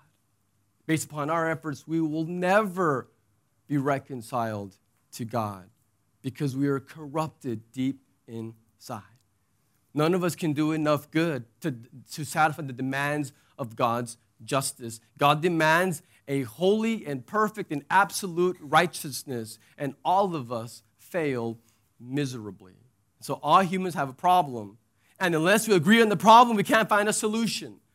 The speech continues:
So you, married people, which is most of you, if you and your wife are having a problem, and,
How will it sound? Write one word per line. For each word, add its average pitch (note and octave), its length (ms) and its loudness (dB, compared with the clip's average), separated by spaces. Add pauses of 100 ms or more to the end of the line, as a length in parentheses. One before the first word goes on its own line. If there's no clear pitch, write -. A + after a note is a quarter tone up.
(200)
So G3 300 0
you, F3+ 420 -2
married G#3 300 4
people, D3+ 440 -6 (220)
which D3 140 -10
is D#3+ 80 -6
most F#3+ 240 -2
of D3 120 -10
you, A#2+ 240 -6 (560)
if - 80 -8
you G#3+ 40 2
and G#3+ 60 2
your G#3 100 2
wife G#3 260 6
are G#3 60 4
having G#3 280 4
a G3 40 -4
problem, A3+ 600 6 (1800)
and, F#3 240 4